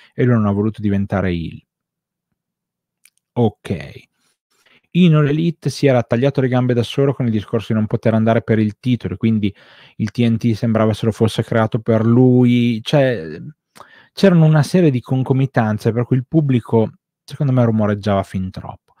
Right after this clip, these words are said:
Quando è andato in W W E, sono due i motivi essenziali per cui lui è diventato così tanto face. E il primo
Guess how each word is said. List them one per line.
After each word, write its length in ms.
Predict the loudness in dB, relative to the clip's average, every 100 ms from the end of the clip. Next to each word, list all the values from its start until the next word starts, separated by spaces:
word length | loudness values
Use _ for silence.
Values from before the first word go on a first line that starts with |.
| _ _
Quando 260 | -6 -4 -2
è 20 |
andato 260 | -2 -2 -2
in 60 | -2
W 300 | 0 0 0
W 260 | -2 -4
E, 160 | -4 -6 _ _ _ _
sono 240 | -4 0
due 200 | 2 2
i 20 |
motivi 420 | 2 -2 -4 -4 -4
essenziali 560 | -8 -8 -8 -2 -2
per 140 | -2 -6
cui 140 | -4
lui 80 | -2
è 40 |
diventato 380 | -2 -4 -6 -8
così 200 | -8 -8
tanto 300 | -6 -6 -6
face. 440 | -10 -8 -8 -10 -18 _ _ -4
E 80 | 2
il 100 | 2
primo 400 | 4 4 2 -2